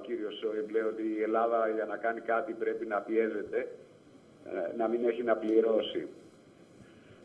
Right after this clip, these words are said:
Από την άλλη πλευρά, θα πρέπει να ξεκαθαρίσουμε ότι ο κύριος Τόμσεν είναι ένας άνθρωπος, χωρίς αυ-, χωρίς με αυτό να εννοώ ότι οι θέσεις του ντε και καλά θα υιοθετηθούν, που έχει αυξημένη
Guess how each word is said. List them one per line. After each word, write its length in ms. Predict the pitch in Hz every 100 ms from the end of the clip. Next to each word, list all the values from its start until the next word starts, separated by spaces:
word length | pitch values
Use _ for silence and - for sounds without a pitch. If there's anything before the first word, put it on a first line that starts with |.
| - - -
Από 260 | 127 - 123
την 200 | 135 160
άλλη 120 | 190
πλευρά, 600 | 175 165 170 170 - 147 -
θα 80 | 139
πρέπει 280 | 143 165 -
να 100 | 170
ξεκαθαρίσουμε 800 | 170 165 135 131 143 160 160 151
ότι 280 | 143 135 131
ο 140 | 123 123
κύριος 340 | 156 160 156
Τόμσεν 460 | 151 151 143 139 123 - 147
είναι 200 | 147 165
ένας 200 | 156 151
άνθρωπος, 680 | 131 127 127 127 127 - -
χωρίς 380 | - - 135 147
αυ-, 180 | 151 - 110 117
χωρίς 200 | 139 143
με 80 | 147
αυτό 200 | 135 143
να 160 | 131 127
εννοώ 340 | 123 123 127
ότι 160 | 123 120
οι 80 | -
θέσεις 340 | 123 123 - -
του 100 | 110
ντε 100 | 117
και 120 | 113
καλά 320 | 110 110 110 110
θα 160 | -
υιοθετηθούν, 720 | 104 104 - 101 98 - 101 - - - - - -
που 120 | 135
έχει 360 | 143 160 165 151
αυξημένη 640 | 156 147 135 147 156 160